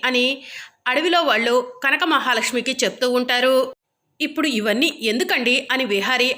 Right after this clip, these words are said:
అడవి మనుషుల్ని అడుగుతూ ఉంటాడు. "ఎందుకంటావేంటి బాబు, ఇప్పుడు మళ్ళీ మీకు పెళ్లి చేయబోతున్నాం"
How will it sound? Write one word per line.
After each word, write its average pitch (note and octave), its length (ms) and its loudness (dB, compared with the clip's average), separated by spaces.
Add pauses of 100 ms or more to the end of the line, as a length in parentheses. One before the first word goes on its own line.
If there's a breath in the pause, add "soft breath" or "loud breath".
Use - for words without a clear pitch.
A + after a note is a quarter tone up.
అడవి B3 200 0
మనుషుల్ని C4 540 0
అడుగుతూ G#3+ 340 0
ఉంటాడు. C4 600 0
"ఎందుకంటావేంటి D#4+ 680 0
బాబు, G3 440 0 (160 loud breath)
ఇప్పుడు B3 260 0
మళ్ళీ G#3+ 300 2
మీకు A#3+ 480 -2
పెళ్లి D#4 220 2
చేయబోతున్నాం" B3 720 2